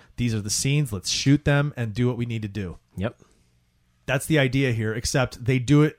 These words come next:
Speaker 1: in the wrong place. And they end up,
Speaker 2: Yeah.
Speaker 1: uh, you know, they end up coming up against some, some creepy, grisly things, and we're gonna get into it.
Speaker 2: Mm-hmm.
Speaker 1: But before we do, I remember reading about that or seeing a, a review and saying that that's what this movie was about. Was
Speaker 2: Okay.
Speaker 1: it was,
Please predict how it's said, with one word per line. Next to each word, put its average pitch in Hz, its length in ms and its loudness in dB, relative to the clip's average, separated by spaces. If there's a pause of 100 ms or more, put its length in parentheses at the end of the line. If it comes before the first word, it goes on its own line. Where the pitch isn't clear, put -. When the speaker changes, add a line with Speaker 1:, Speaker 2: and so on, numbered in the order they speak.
Speaker 1:
in 131 80 -6
the 131 80 -2
wrong 117 260 -2
place. - 520 -8 (400)
And 127 100 0
they 120 160 0
end 135 240 0
up, 131 100 4
Speaker 2:
Yeah. 85 120 -2 (120)
Speaker 1:
uh, 110 360 0 (160)
you 123 180 -2
know, 104 240 -4
they 120 100 0
end 135 140 0
up 123 140 -6
coming 123 280 -2
up 117 160 -2
against 113 480 -4
some, 110 380 -2 (260)
some - 140 -12
creepy, 220 320 4
grisly 156 380 4
things, 110 280 0
and 113 80 -2
we're 117 100 -2
gonna 151 200 2
get 139 220 4
into 107 320 -4
it. - 100 -20 (100)
Speaker 2:
Mm-hmm. 127 280 -2 (180)
Speaker 1:
But - 120 -6
before 185 320 6
we 180 100 8
do, 151 160 8
I 135 60 6
remember 165 380 4
reading 139 440 2
about 127 300 0
that 120 180 -2
or 120 180 2
seeing 135 340 0
a, 123 100 -2
a 120 60 0
review 117 300 2
and 110 100 0
saying 120 260 -2
that 104 100 -6
that's 123 200 -2
what 127 120 -2
this 113 120 -6
movie 117 220 -2
was 107 140 -2
about. 90 320 -6
Was 104 140 -2
Speaker 2:
Okay. - 180 2
Speaker 1:
it 156 80 0
was, 117 340 -4